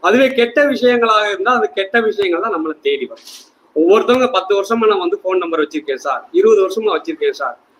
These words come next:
அப்படின்னு ரொம்ப பேர் சொல்லுவாங்க. ஆனா, அந்த நம்பர்ல இருக்கக்கூடிய நல்ல விஷயமாக இருந்தால், அந்த ஜாதகருக்கு அங்க நல்ல விஷயங்கள் நடந்து கொண்டே இருக்கும். இதுவே அங்க சரியில்லாத எண்களாக இருந்துச்சு அப்படின்னு பாத்தீங்கன்னா, பிரச்சனையை கொடுக்கக்கூடிய விஷயங்களாகவே அங்க நடந்துகிட்டு இருக்கும்.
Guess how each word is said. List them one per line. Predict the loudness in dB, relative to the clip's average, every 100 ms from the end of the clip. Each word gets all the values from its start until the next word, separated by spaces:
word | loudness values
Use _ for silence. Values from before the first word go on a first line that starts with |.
| _ -4
அப்படின்னு | 0 4 4
ரொம்ப | 4 2
பேர் | 0 -4
சொல்லுவாங்க. | -6 -6 -4 -6 -8 _ _ _ _
ஆனா, | 2 4
அந்த | 4 2
நம்பர்ல | 2 2 2 2
இருக்கக்கூடிய | 0 -4 -6 -4
நல்ல | 0 0
விஷயமாக | 0 -2 -2 0 0 0
இருந்தால், | 0 0 0 0 -10 -20 -4
அந்த | 0 2 2
ஜாதகருக்கு | 0 2 2 2 2 2 0 0 -2
அங்க | 0 2 2
நல்ல | 2 0 0
விஷயங்கள் | 0 0 -2 0 -4 -4 -8
நடந்து | -8 -8 -8
கொண்டே | -4 -2
இருக்கும். | -2 -4 -14 -20 _ _ _ _ 0
இதுவே | 4 4 4 2 0 -12 _ _ -20 -10 0
அங்க | 0
சரியில்லாத | 2 0 2 2 4 4 2 0 -2
எண்களாக | -4 0 2 2 0
இருந்துச்சு | -2 -4 -6 -4 -2
அப்படின்னு | 0 0
பாத்தீங்கன்னா, | 0 -2 -4 -4 -10 _ _ _ 0
பிரச்சனையை | 2 2 4 4
கொடுக்கக்கூடிய | 2 -2 -2 -2 2 2 2
விஷயங்களாகவே | 0 0 2 0 0 -2 0 0
அங்க | 0
நடந்துகிட்டு | -2 -4 -4 -6 -6
இருக்கும். | -16 -20